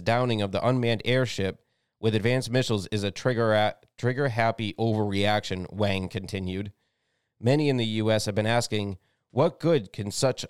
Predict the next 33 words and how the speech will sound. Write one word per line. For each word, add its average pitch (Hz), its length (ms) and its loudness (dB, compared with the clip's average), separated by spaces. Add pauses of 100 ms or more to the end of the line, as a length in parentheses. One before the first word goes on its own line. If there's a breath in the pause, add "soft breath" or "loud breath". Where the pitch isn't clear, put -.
(140)
costly 147 540 0
action 120 480 -2
possibly 131 500 2
bring 120 400 0
to 101 120 -8
the 101 80 -6
U 120 260 0
S 117 300 0 (360)
and 117 100 2
its 120 120 0
taxpayers, 104 640 0 (160)
payers?'" 92 480 -4 (560)
You 98 60 -6
know 123 100 4
what? 156 360 2 (460)
Fuck - 440 0
you, 151 180 4
Wang. 98 420 0 (640)
'Cause 139 120 0
if 170 120 -2
this 214 160 0
was 214 120 2
happening 160 380 2
in 117 60 4
your 160 160 6
fucking 180 360 0
country, 208 520 0 (320 soft breath)
you'd 151 120 0
be 175 120 0
threatening 147 680 0
war 113 540 2 (340)
with 123 200 4
us 95 440 -4